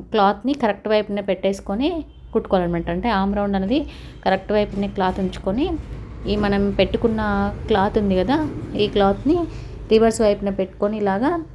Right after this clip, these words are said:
కుట్టుకోవాలన్నమాట. So, మనకి త్రీ ఇంచెస్ దగ్గరికి నేను అటువైపు ఇటువైపు మార్క్ చేశాను కదా, అది అనేది ఎండింగ్ అవ్వాలన్నమాట ఇక్కడ. So, ఇంకొక వైపున స్టార్ట్ అవ్వాలి.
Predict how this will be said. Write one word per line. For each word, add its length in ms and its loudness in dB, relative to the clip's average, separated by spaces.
కుట్టుకోవాలన్నమాట. 680 0
So, 160 -6
మనకి 300 -2
త్రీ 180 0
ఇంచెస్ 400 2
దగ్గరికి 360 -2
నేను 200 0
అటువైపు 400 2
ఇటువైపు 300 0
మార్క్ 280 -2
చేశాను 240 -2
కదా, 300 0
అది 160 4
అనేది 500 2
ఎండింగ్ 300 2
అవ్వాలన్నమాట 560 0
ఇక్కడ. 260 0
So, 60 4
ఇంకొక 280 4
వైపున 260 4
స్టార్ట్ 360 4
అవ్వాలి. 360 2